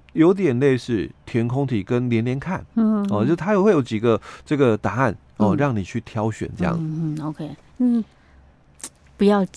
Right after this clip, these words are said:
Speaker 2: 以为会简单，<laughs> 我之前有记得好像有讲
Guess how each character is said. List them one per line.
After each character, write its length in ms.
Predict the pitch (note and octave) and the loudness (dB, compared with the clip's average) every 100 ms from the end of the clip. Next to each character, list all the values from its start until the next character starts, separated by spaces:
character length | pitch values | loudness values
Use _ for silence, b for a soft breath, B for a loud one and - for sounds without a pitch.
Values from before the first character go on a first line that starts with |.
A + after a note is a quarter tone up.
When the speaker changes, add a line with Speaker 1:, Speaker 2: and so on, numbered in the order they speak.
| - - | -12 -4
Speaker 2:
以 140 | E3 | 0
为 100 | E3 | 4
会 240 | F#3 F#3+ | 6 6
简 260 | F3+ D#3+ C#3 | 6 0 -2
单， 200 | - D3+ D3 E3 C#3+ | 0 -2 -2 -2 2
<laughs> 240 | - C4 G#3+ | 8 8 10
我 120 | G#3+ | 8
之 200 | - G#3 | 10 8
前 140 | G#3 | 8
有 60 | F3+ | 4
记 160 | - A#3 | 4 4
得 100 | F3+ | 2
好 60 | |
像 160 | F3+ G3+ | 2 2
有 80 | F#3 | 2
讲 180 | F3+ | 0